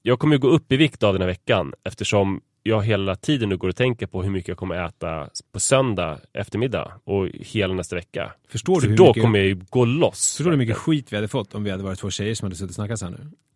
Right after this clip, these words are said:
Speaker 1: Hade vi det?
Speaker 2: Ja, med bantning och med vikt. Och, och det här som jag sa nu, om, ja, det, jag låter ju som Katrin Zytomierska, typ.
Speaker 1: <laughs> Ja, vi får se hur mycket skit vi får. Eh.
Speaker 2: Kitty Jutbring kommer ju liksom,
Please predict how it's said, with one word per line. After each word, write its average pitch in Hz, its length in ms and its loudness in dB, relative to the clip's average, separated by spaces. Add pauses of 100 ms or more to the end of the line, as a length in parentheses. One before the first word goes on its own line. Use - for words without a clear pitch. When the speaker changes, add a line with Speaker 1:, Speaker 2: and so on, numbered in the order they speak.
Speaker 1:
Hade - 180 0
vi 202 60 2
det? - 120 -6 (200)
Speaker 2:
Ja, 151 320 4
med 127 220 2
bantning 123 520 2
och 120 120 0
med 120 160 0
vikt. 120 320 -4
Och, 143 140 2 (180)
och 170 80 0
det 156 100 8
här 147 80 8
som 143 140 2
jag 156 220 4
sa 117 140 0
nu, 120 220 2
om, 117 220 0
ja, 123 140 4
det, 151 60 4
jag 147 340 6
låter 120 180 8
ju - 60 2
som 135 100 0
Katrin 123 360 0
Zytomierska, 127 840 2
typ. 123 180 0 (340)
Speaker 1:
<laughs> - 400 -14
Ja, 113 80 2
vi 117 100 4
får 120 100 -2
se 143 180 4
hur 143 60 4
mycket 113 200 -4
skit 98 200 -2
vi 95 40 -8
får. - 380 -10 (200)
Eh. 90 680 0
Speaker 2:
Kitty 165 360 2
Jutbring 143 500 2
kommer 123 200 0
ju 117 200 2
liksom, 110 420 -4